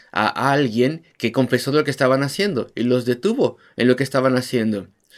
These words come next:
Así que esto incluso puede pasar en raz-, en las iglesias, que de, por una razón u otra somos tímidos o lo que sea, o, o tememos y no hacemos lo que tenemos que hacer, diciendo lo que tendríamos que decir,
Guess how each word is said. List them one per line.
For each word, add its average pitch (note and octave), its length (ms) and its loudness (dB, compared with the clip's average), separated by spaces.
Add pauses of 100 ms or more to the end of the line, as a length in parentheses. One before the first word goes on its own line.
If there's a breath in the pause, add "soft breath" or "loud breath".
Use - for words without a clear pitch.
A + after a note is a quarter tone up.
(340 loud breath)
Así D3 260 -4
que E3+ 100 0
esto E3+ 160 -2
incluso E3 360 -2
puede D#3 240 2
pasar C#3 320 -2
en C#3+ 140 -2
raz-, C3+ 260 -4
en B2 80 0
las B2 160 -4
iglesias, C3+ 520 0 (260 loud breath)
que A#2 160 2
de, A#2 160 2
por C#3 140 0
una F3 160 2
razón E3+ 360 0
u C#3+ 120 2
otra C3+ 500 0
somos D3+ 420 -4
tímidos B2+ 520 2
o E3 40 0
lo D#3 140 -2
que E3+ 100 -2
sea, A#2+ 380 -2 (920 loud breath)
o, - 80 6
o B2 240 8
tememos D3+ 680 4
y A#2+ 120 0
no D#3 320 2
hacemos E3 600 -4
lo B2+ 140 2
que C3 100 -2
tenemos C#3+ 420 0
que D3 100 0
hacer, C#3 440 2 (240 loud breath)
diciendo C#3 360 4
lo D3+ 140 4
que D3+ 120 2
tendríamos B2+ 520 4
que D#3+ 100 0
decir, B2+ 500 2